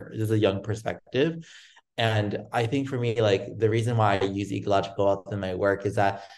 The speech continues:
as an immigrant that was from Mexico, my parents are directly from the land.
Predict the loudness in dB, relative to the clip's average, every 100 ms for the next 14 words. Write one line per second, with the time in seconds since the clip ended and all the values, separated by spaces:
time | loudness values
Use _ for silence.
0 | -20 _ -2 2 2 0 0 0 0 0
1 | -2 -2 -2 0 0 0 0 0 0 0
2 | -8 -16 _ -2 0 0 -2 0 2 2
3 | -4 -4 -4 -4 -2 0 0 -4 -6 0
4 | 0 0 -4 -6 -6 -2 2 2 2